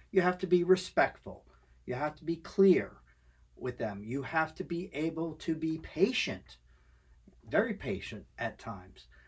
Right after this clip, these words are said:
and you have to be able to resolve conflicts.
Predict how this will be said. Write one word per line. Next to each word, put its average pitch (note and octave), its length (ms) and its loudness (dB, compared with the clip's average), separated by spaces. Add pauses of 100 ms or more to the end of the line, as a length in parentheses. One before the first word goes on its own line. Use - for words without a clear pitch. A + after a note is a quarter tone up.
(100)
and F3 220 2
you F#3+ 100 8
have G3+ 240 2
to G3+ 80 -6
be F#3 280 2
able D#3+ 320 -2
to - 140 -10
resolve B2+ 520 -2
conflicts. - 880 -14